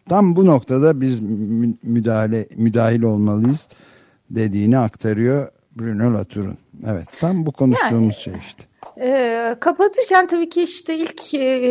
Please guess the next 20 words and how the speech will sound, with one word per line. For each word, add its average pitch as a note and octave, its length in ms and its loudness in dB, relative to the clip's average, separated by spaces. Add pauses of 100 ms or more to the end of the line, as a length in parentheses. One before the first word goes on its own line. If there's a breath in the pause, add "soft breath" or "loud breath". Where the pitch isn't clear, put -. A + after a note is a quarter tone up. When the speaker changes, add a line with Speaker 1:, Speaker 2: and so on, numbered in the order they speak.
(120)
Speaker 2:
refleks D4 480 4
olarak C#4+ 360 6
tabii D4 180 -6
ki D4+ 160 -8
insanlar C#4 540 -2
eski C4 320 -4
alışkanlıklar, A#3+ 580 -4
insanlar B3+ 680 -2
derken B3+ 360 0
genel A#3+ 240 -2
olarak A3 240 -4
toplumlar, A3+ 580 -4
liderler, A3 640 0
şirketler, A#3 640 -4
her C#4+ 220 4
şey, C#4 300 0 (320 soft breath)
herkes, C#4 460 2 (160)
e, G#3 60 -4
eski G#3+ 500 -6
düzenin A3 400 -2